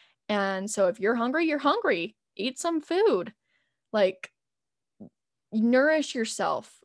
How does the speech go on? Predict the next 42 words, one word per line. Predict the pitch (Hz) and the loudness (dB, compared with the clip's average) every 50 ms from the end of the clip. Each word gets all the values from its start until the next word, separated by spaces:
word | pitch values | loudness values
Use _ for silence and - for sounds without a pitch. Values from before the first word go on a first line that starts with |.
| _ _ - | _ _ -6
Um, | 202 202 202 196 190 185 175 160 147 104 98 233 - _ _ _ _ _ | -4 -4 -2 -4 -4 -6 -8 -10 -12 -12 -14 -14 -16 _ _ _ _ _
if | - 220 226 220 - _ _ | -2 -2 -2 -2 -6 _ _
you | - 202 196 220 247 262 | -12 -4 -2 -2 0 2
want | 240 247 233 233 277 294 - | 2 4 4 4 2 0 -2
something | - - 311 311 311 302 - 302 320 339 349 359 370 | -4 -2 -2 -2 -2 -2 -4 -4 -4 -4 -6 -8 -8
and | - - - 220 208 202 185 | -4 -2 -2 -2 0 0 0
they're | 202 202 214 220 | 0 0 2 0
not | 240 247 247 254 - 254 | 0 0 0 -2 -4 -6
feeling, | - - 247 247 269 277 285 285 277 - | -6 -4 -2 0 0 0 0 0 -2 -2
like, | - 220 214 202 - - | -2 -2 -2 -2 -2 -2
maybe | 220 233 208 214 214 240 | 0 0 2 0 0 0
you're | 214 247 269 269 | 0 -2 -2 0
really | 247 269 285 277 262 | 0 0 0 0 0
feeling | 254 - 269 285 285 285 277 | -2 -2 0 0 2 2 2
like | 277 269 262 | 0 0 0
ice | 254 247 302 359 - | 0 -2 -2 -2 -4
cream | - - 233 202 185 170 | -4 -4 -4 -2 -2 -4
that | 165 - - | -6 -6 -6
night | - 180 - - - | -8 -8 -10 -8 -8
and | 202 202 202 | -6 -4 -2
they're | 202 208 226 | -2 0 2
not | 254 269 262 | 0 0 0
really | 254 269 269 277 | 0 0 0 -2
feeling | 262 - 269 285 294 320 | -2 -2 -2 -2 -2 -2
it, | 359 381 - - _ _ _ _ _ _ _ _ _ _ _ _ _ _ - | -4 -6 -8 -10 _ _ _ _ _ _ _ _ _ _ _ _ _ _ 0
okay, | 302 349 - 339 330 330 359 370 370 _ _ _ - _ - 214 | 0 0 0 0 0 2 0 0 -2 _ _ _ -16 _ -4 0
go | 214 240 262 | 2 4 4
to | 302 | 4
the | 294 339 | 2 -2
freezer, | 302 - - 311 320 349 311 302 254 214 | -4 -4 -2 0 0 0 2 2 0 0
pull | - - 226 | 2 2 2
out | 254 277 311 | 2 0 0
some | - 320 - - | -4 -6 -4 -4
ice | 226 247 294 311 - | -4 -4 -4 -6 -8
cream, | - - 247 220 214 202 | -4 -4 -2 0 0 -2
you | 202 | -2
know, | 214 220 240 | -2 -2 -2
go | 226 220 226 | -2 -2 0
to | 240 | 0
Baskin | 247 269 277 285 - 285 269 | 2 0 0 0 -2 -2 -2
Robbins, | 247 226 233 262 277 233 208 190 196 | 0 0 2 2 2 0 -2 -2 -2
whatever. | 196 214 220 233 269 277 254 220 214 226 220 | -2 0 2 2 2 2 2 0 0 -2 -4